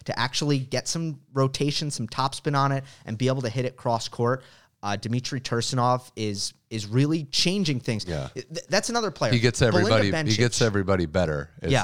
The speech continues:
Speaker 2: my, my <laughs>
Speaker 1: It
Speaker 2: reason for backing her more than anything.
Speaker 1: And I think what he does is like, "Oh, uh, you're hiring me as the coach? I, I don't care what you've done in your career. We're gonna make some changes."
Speaker 2: Also understands why it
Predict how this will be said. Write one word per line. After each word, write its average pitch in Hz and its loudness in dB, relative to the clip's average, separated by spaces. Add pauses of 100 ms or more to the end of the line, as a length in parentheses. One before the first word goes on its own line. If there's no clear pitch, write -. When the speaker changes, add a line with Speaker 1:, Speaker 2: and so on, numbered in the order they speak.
Speaker 2:
my, 78 -4
my 80 -4
<laughs> - -4
Speaker 1:
It 131 -8 (100)
Speaker 2:
reason 120 4
for 107 4
backing 101 2
her 95 2
more 85 0
than 82 0
anything. 76 -2
Speaker 1:
And 170 -2
I 196 2
think - -2 (240)
what 165 0
he 180 -2
does 190 2
is 139 0
like, 127 2 (360)
"Oh, 160 4 (120)
uh, 123 0
you're 135 2
hiring 156 2
me 156 2
as 143 2
the 143 -2
coach? - 0 (100)
I, 135 2
I 151 2
don't 170 0
care 190 0
what 120 0
you've 107 -6
done 113 0
in 107 0
your 101 -2
career. 95 -4
We're 120 0
gonna 165 -2
make 147 0
some 120 -4
changes." - -4
Speaker 2:
Also 110 4
understands 101 2
why 92 4
it 90 -2